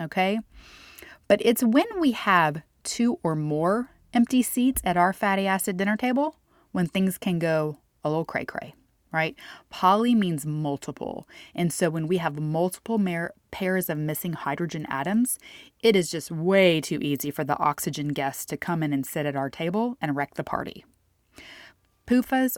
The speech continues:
are unstable molecules, and so we have to be careful when we invite them to our dinner party. Saturated fats always get a bad rap, but they are your stable friend. They are gonna do you a solid because they are more solid.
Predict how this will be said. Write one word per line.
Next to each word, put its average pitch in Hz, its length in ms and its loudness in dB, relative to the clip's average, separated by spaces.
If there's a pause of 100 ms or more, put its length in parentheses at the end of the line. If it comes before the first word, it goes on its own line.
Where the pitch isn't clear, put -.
are 156 220 0
unstable 170 960 -2 (100)
molecules, 214 640 0
and 156 100 -8
so - 120 -6
we 190 160 -2
have 220 220 -12
to - 140 -8
be 208 80 -4
careful - 680 -10
when 165 160 -2
we 156 100 -2
invite 135 360 -4
them 131 120 -12
to 143 140 -10
our 139 100 -6
dinner 135 220 -10
party. - 420 -12 (640)
Saturated 381 560 2
fats 226 260 4
always 180 300 2
get 190 140 2
a - 20 2
bad 151 260 0
rap, 139 360 0 (480)
but - 180 -10
they 220 220 0
are 190 120 -2
your 190 200 -4
stable 175 720 -6
friend. - 580 -8 (640)
They 208 120 0
are 202 140 2
gonna 196 240 0
do - 160 -8
you 180 260 -4
a 180 60 -4
solid - 600 -6 (360)
because 180 280 0
they - 120 -2
are 202 180 2
more 220 200 6
solid. 160 480 0